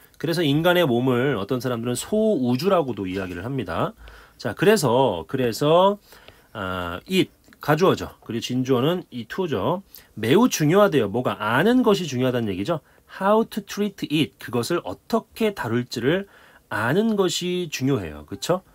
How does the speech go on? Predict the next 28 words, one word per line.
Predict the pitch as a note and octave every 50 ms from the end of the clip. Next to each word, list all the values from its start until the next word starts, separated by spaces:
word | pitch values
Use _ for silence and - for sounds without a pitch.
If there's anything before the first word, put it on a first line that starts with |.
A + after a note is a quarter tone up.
| _ _ _ _ -
예, | A#2 G2 F#2 F2 E2+
뭐 | E2+ F#2 A#2 C#3 E3
하기 | E3 D#3+ D3+ C3+ G#2
위해서? | F#2 F2 D#2+ D2+ - D2+ D2+ - _ _ _ _ _ _ _
그것을, | _ G#2+ G2 F#2+ F#2 - - G2+ D#2+ D2+ - _
바로 | - G2 G2
그 | F#2 - G#2
모터카 | G2 F2+ F#2+ G2+ - - B2+ A#2+ A2+ - - - _ _ - - B2 G2+ E2
또는, | - A#2 A2+ G#2+
아니, | G#2+ G#2+
몸을, | G2+ G2 A#2 C3+ C#3 C#3 A2 G2 G#2+ D3 F#3+ A3 A#3+ - - - _ _ _
그쵸? | - - - - F3 G#3 B3 - _ _ _ _ _ _ - -
예, | G#2+ G2 F#2+ F#2+
몸을 | F#2+ G#2+ C3 D#3+ D3+
어떻게 | A2 G#2 - - G#3 G#3+
다루는지를 | D3+ D#3+ D#3 D3+ C#3 C3+ C3 A#2+
아는 | G2 G2+ G#2+
것이 | G#2+ G#2+ G2+
중요한 | - - A2 G#2 G2+ F#2+
거죠. | F2 E2+ E2 F2
몸을 | E2+ F#2 G#2 A#2 C3 D#3 F#3 G3+ G#3+ G#3+ - - - - _ _ _ _ _
아주 | - A2+ G#2+ A#2 C#3+ F3 E3 -
최상의 | - - - - G3+ G#3 G#3+ A3+ A#3 A#3 A#3+ A3+ - A3 G3 F#3 F3+ E3 D#3 D3 C#3+ D3 D#3+ E3 F3 F#3 F#3
워킹 | F3+ C#3+ A#2+ A#2 A#2 C3 D3+ D#3+ D3+ - - A3 G#3 F3
오더, | B2+ A2+ A2+ G2 G2 E2+ E2 E2+
워킹은 | G#2 A#2 C3 - - - F#3+ F#3 F3+ F3+ F3
이제 | D#3+ C#3 D#3
활동하는, | D3+ - G3+ G#3 G#3 G3+ - G#3+ G3+ F3+ E3 D3 C3+ D#3+ E3+ E3 C#3 G#2